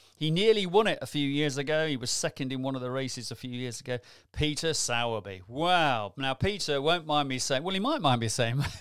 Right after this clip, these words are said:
<laughs> Peter is, uh, he's nearer my age than most people's ages. So, uh, uh, absolutely, f-, you know, twenty-three forty-two. He was seventeenth overall. He was, he was four, he won his age group by four hours.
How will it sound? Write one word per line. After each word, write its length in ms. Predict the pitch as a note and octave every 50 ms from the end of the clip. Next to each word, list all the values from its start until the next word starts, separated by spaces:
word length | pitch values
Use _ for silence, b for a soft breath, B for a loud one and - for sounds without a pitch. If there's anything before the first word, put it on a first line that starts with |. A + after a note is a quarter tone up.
| - -
<laughs> 280 | - A#3 F#3+ - - G3+
Peter 460 | G3+ A3 B3 G#3+ G3+ F3+ F#3+ F3+ -
is, 260 | G3 F#3+ E3+ D#3 E3
uh, 200 | F3 F3 E3+ E3+ B B B B B B B B B B B B
he's 200 | - E3 E3 E3+
nearer 240 | A3+ B3+ C4 A#3+ A3
my 280 | G3+ A3+ B3 B3 A3 F#3
age 220 | D#3 D3+ D#3 D3
than 160 | D3 E3 E3
most 300 | E3 E3+ F3+ F3+ D#3 -
people's 340 | - C#3+ B2 A#2 B2+ B2 A#2+
ages. 400 | B2+ B2 A#2+ A#2 G#2+ A#2 A#2+ A#2+
So, 440 | - - D3 C#3 C3+ C3+ C3 C3 C3
uh, 240 | C3+ C3+ C3 C3 C3 B B B B B B B - -
uh, 240 | - E3+ E3 D#3 -
absolutely, 1120 | - G3+ G3 F#3 D3 - - - D3 C3+ C3+ C#3 D3 C#3+ C#3 - A2 B2+ B2 A#2+ A#2+ A#2+ B2
f-, 260 | - - - - - -
you 100 | F3 C#3+
know, 100 | A#2 G2+ -
twenty-three 760 | - - - G#3+ A3 G#3 - - F3+ D#3 - D#3+ D3+ D3+ C#3 B2
forty-two. 800 | - - D3 C#3 B2+ - B2+ A#2 - - - B2 A#2 A#2 A#2 A#2+
He 100 | B2 A#2
was 140 | A2+ A#2+ -
seventeenth 680 | - - F3 D#3 D#3 D3+ - - C#3+ C3+ C3 A2+ -
overall. 540 | B2+ A#2+ A#2+ A2+ G2+ A2+ A2+ A#2 A#2 A#2 A2+
He 80 | A#2 A#2
was, 180 | A#2 A#2 A2 A#2 b b b b b b -
he 80 | D3+
was 180 | D3 E3 D3+ -
four, 360 | - - - - - G#3+ - -
he 80 | E3+
won 160 | D3 E3 A3
his 160 | A#3 G3 C#3+ E3+
age 240 | F#3 F#3 D#3 A#2+
group 220 | G#2+ C3 B2+ B2 -
by 160 | C#3 C3+ C3
four 480 | - - - - F3+ E3+ E3 D#3 D3+ D3+
hours. 440 | D3 C#3+ B2 G#2+ - A2 - -